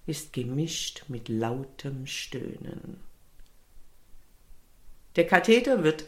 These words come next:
an den Urinbeutel angeschlossen und seine Blase entleert sich. "Wollen wir doch nun mal sehen, wie viel seine Blase aufnehmen kann", meint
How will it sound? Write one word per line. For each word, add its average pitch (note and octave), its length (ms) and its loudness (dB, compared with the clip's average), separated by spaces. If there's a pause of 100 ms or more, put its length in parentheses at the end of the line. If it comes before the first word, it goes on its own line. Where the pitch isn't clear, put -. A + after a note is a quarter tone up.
an D3 160 2
den C#3+ 260 0
Urinbeutel D3 800 0
angeschlossen E3 880 -4 (560)
und F#3 160 0
seine D#3+ 260 4
Blase C#3+ 480 2
entleert D#3 480 -6
sich. - 580 -14 (2250)
"Wollen C4 320 12
wir G#3+ 100 12
doch D#3 240 10
nun G3 340 12
mal C3+ 320 10
sehen, F#3+ 600 6
wie C3+ 100 4
viel G3+ 340 4
seine C3 380 6
Blase C3 720 6
aufnehmen B2 840 2
kann", - 340 -4 (360)
meint C#3 460 -8